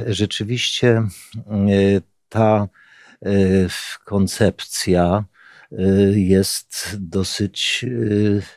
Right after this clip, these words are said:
e, przekonująca wielu ludzi, dlatego ma tylu zwolenników. Ale czy prawdą jest?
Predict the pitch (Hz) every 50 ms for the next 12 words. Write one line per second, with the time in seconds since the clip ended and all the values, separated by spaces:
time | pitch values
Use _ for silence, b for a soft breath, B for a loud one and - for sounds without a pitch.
0 | B b b b b b b b 131 127 110 113 110 107 110 101 - - 123 120
1 | - - 117 120 127 131 147 175 190 170 147 - 110 98 85 90 92 85 80 92
2 | 90 92 95 92 - - 101 80 92 101 101 - 117 101 95 110 110 107 98 -
3 | - 113 95 95 101 92 95 107 110 113 135 139 147 156 165 135 - - - 101
4 | 104 98 104 101 107 - - - 131 - 127 135 101 87 78 - - 87 85 87
5 | - - - _ - - - _ _ _